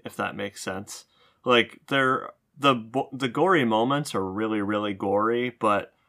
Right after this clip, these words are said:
I would say the actual, like, gore gore is probably less than five to ten minutes of the movie.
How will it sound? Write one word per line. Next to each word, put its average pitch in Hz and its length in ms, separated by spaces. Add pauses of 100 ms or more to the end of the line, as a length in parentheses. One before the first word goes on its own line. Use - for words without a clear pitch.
(160)
I 120 140
would 123 160
say 110 600 (160)
the 117 120
actual, 107 600
like, 98 320 (420)
gore 117 460
gore 110 500
is 98 180
probably 107 760
less 101 320
than 101 320
five 101 480
to 101 100
ten 101 320
minutes 101 380
of 95 100
the 98 160
movie. 101 560